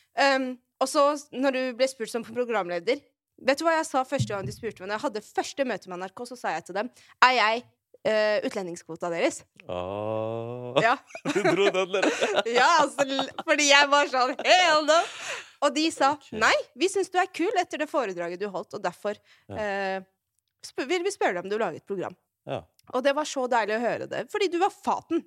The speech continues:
Speaker 1: Du var ikke liksom minoriteten eller utlendingen, vi bare likte deg.
Speaker 2: Mm.
Speaker 1: Eh, og det er derfor jeg var sånn, «OK, da er jeg med på det.» Fordi hvis de hadde svart, «Du er en u-», ja, vi prøver å dekke det også, så hadde jeg vært sånn, «Nei, jeg gidder ikke.»
Speaker 2: Mm.
Speaker 1: Ehm,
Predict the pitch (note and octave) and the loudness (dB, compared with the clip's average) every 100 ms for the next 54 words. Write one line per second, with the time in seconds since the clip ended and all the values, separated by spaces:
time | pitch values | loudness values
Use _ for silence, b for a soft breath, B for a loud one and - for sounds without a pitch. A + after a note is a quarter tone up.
0 | A3+ A#3+ G3 F#3 F#3+ A3+ F#3+ F3+ F3+ F#3 | -4 0 0 -2 -6 -8 -4 -6 -6 -14
1 | b b - G#3+ A#3 A#3 G#3 D3+ - F#3 | b b -8 -4 -4 -4 -8 -8 -8 -6
2 | G3+ G3+ D#3+ E3 D#4 G#4 E4 D#4 D#4+ D4+ | -6 -6 -8 -8 -4 -4 0 -2 -2 -8
3 | - - D#3+ - - B F#2+ E2+ B _ | -8 -6 -6 -6 -12 B -18 -20 B _
4 | - C4 C4 C#4+ D#4 C4 A3 - D#4+ F4+ | 2 2 2 0 0 0 -2 -6 -4 -2
5 | A#3+ A3 A3+ G#3+ G#3 C#4+ D4+ D4 A#3 A#3+ | -2 -2 -4 -4 -6 -4 -2 -2 0 0
6 | C4+ C4 D3 E3 B3 - C#4+ C4+ - D4 | 0 -4 -8 -4 -6 -4 -6 -4 -4 -2
7 | C4 B3 A3+ A#3 A3 A#3 A#3 G3+ A3+ A3 | -2 0 -2 0 0 0 -2 -2 2 2
8 | C#4 D#4+ C#4+ A#3+ A#3+ A#3 G#3+ A3+ - G#3 | 2 0 -4 -8 -4 -2 -2 -6 -8 -8
9 | G#3+ G3 F3 - C4+ A#3 F#3+ F3 F3+ E3+ | -4 -4 -4 -6 -4 -2 -2 -2 -4 -12
10 | _ - A3+ A3 _ _ G3 G3 C#3+ - | _ -6 -2 -2 _ _ -2 -2 -4 -14
11 | D#3+ - - _ - F#2+ E2+ _ - G#3+ | -16 -18 -20 _ -20 -18 -18 _ -2 0
12 | G#3+ G#3+ | 0 -2